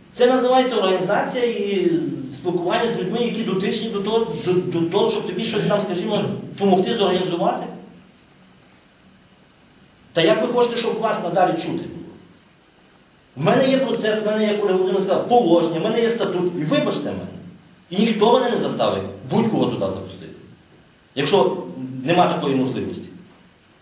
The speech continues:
Ну, я ж якось трошки вивчаємо ситуацію, якось там десь пере-, змінюємо її внутрішню, дивимося, що можна змінити.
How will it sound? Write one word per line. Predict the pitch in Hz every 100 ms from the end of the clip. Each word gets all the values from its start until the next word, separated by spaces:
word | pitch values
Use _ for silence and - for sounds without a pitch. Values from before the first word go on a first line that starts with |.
| _ -
Ну, | 165
я | 175 170
ж | 151
якось | 127 131
трошки | - 131 - 113 113 113 113 - - - - 110 110
вивчаємо | 117 113 135 185 190
ситуацію, | - - 135 127 131
якось | - 135
там | - 131 113
десь | 127 131
пере-, | 123 110 98 - - - 120
змінюємо | 107 127 - 196 170 143
її | 135 127 113 -
внутрішню, | 139 156 127 123 104 98 - - - - - - -
дивимося, | 165 160 -
що | -
можна | 139 123 110 101
змінити. | 98 95